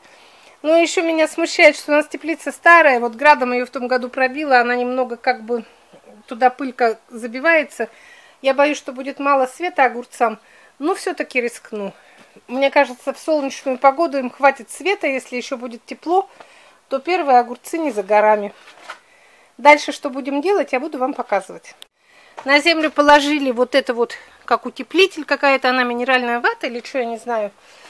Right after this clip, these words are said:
Сейчас нетканку постелим. И сверху уже вот этот, как бы,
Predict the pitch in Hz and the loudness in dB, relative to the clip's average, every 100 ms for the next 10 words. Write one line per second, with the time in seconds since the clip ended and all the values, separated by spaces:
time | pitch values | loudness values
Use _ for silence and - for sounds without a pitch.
0 | - _ - 269 320 294 - - - - | -20 _ -16 0 4 4 2 -20 -20 -20
1 | _ _ _ - 247 247 - 339 392 277 | _ _ _ -10 -10 -4 2 2 2 -6
2 | - 247 240 - 403 381 254 _ _ _ | -6 -6 -4 -4 -2 -2 -6 _ _ _
3 | - - - _ _ 262 - 285 392 - | -20 -20 -20 _ _ -16 -10 -4 -4 -4
4 | 285 254 254 240 240 240 214 - - - | -6 -6 -4 -4 0 -2 -2 -18 -20 -20
5 | - - - - - - - - - - | -20 -20 -20 -18 -16 -14 -14 -16 -20 -20
6 | - - 262 240 262 | -12 0 0 2 0